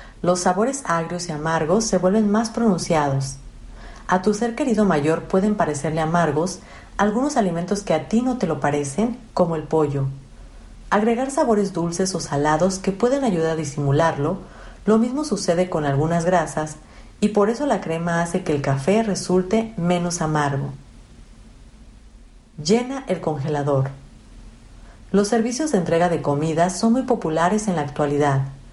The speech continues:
pero muchos aún requieren bastante preparación, por lo que no son necesariamente más fáciles. Si buscas la comodidad de la comida ya preparada, Bonsi recomienda el método clásico, los alimentos congelados.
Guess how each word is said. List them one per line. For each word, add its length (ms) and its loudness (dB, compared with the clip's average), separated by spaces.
pero 220 4
muchos 420 0
aún 200 0
requieren 420 0
bastante 540 0
preparación, 800 0
por 140 4
lo 100 4
que 120 0
no 220 2
son 260 -2
necesariamente 840 0
más 260 2
fáciles. 600 -2
Si 140 0
buscas 340 4
la 140 2
comodidad 640 0
de 160 -2
la 160 -4
comida 320 2
ya 220 2
preparada, 720 0
Bonsi 340 2
recomienda 680 0
el 80 -2
método 440 0
clásico, 600 -2
los 200 2
alimentos 560 0
congelados. 800 -2